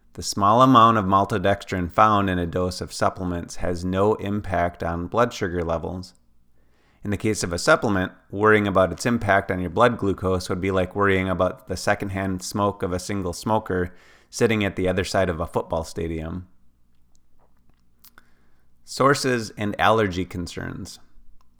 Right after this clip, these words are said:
The production process leaves only pure maltodextrin at the end of the manufacturing process. It doesn't matter if it came from G M O corn, potatoes, tapioca, or cassava.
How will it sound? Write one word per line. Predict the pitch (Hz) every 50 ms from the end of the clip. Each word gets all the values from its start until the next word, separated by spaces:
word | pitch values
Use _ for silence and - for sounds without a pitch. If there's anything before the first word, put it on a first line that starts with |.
| _ -
The | - 82
production | - 101 95 139 170 180 - - - 107 98 95
process | 92 104 95 90 92 92 - 98 92 95 - -
leaves | - 104 98 95 92 85 - -
only | 101 104 110 120 123 123
pure | 123 - - 107 101 104 104
maltodextrin | 101 95 95 92 - 98 92 85 92 92 92 - - - 90 90 87 85
at | - - -
the | - -
end | 85 85 85 82
of | 85 85
the | 87 87
manufacturing | 78 78 80 80 85 - - 80 76 78 - - - - 82 82 82
process. | - - 117 123 131 - - - - - - - _ - - _ _ _ _ _ _ _ _ _ _ _ _ _ _ -
It | 101
doesn't | 90 120 120 120 127 104
matter | 98 98 107 117 113 110 101 95
if | 92 -
it | - 82 -
came | - - 131 131 139 135 127
from | 107 98 95 85
G | 82 92 98
M | 95 95 95
O | 92 90
corn, | - - - 120 117 117 117 117 113
potatoes, | - - 101 104 104 101 107 107 104 -
tapioca, | - 101 92 92 92 - 104 98 98 98 95 - 101 98 95 95 -
or | 90 87
cassava. | - - 85 - - 101 104 104 92 85 80 82 92 -